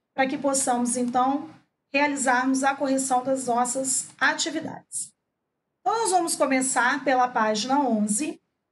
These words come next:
lembrando que o assunto trabalhado nesses exercícios é o sujeito. Nós vimos nas aulas anteriores que o sujeito,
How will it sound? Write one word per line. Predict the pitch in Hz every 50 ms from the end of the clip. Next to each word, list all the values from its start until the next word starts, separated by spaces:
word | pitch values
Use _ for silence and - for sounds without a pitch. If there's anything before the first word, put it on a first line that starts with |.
| _ _ _ -
lembrando | 302 349 349 320 349 370 392 403 403 381 370 381
que | - 311 311 320 320 320 - -
o | 294 294 311
assunto | 302 294 - - - 359 - - - 370
trabalhado | - 349 294 277 262 254 247 240 233 226 226 226 214 233
nesses | 226 233 262 294 339 359 - 311 277 262
exercícios | 262 240 202 233 208 202 208 - - 294 302 277 262 262 - - - 214 - - - -
é | 247 254 262 269
o | 247 247 269 - 740 - - - _ _ _ _ _ _ _ _ _ _ _ _ _ _ _ _ _
sujeito. | - - - - 415 427 302 269 233 - - - - - - _ _ _ _ _ _ _ _ _
Nós | - 320 339 339
vimos | 349 403 440 440 440 359 330
nas | 349 311 285 - 262
aulas | 247 233 233 220 214 214 202 214
anteriores | 202 208 220 202 180 214 247 262 262 240 208 185 - - - - -
que | - - - 349
o | 392 381
sujeito, | - - 392 392 285 269 240 214 208 214 214 214 285 302 320 349 -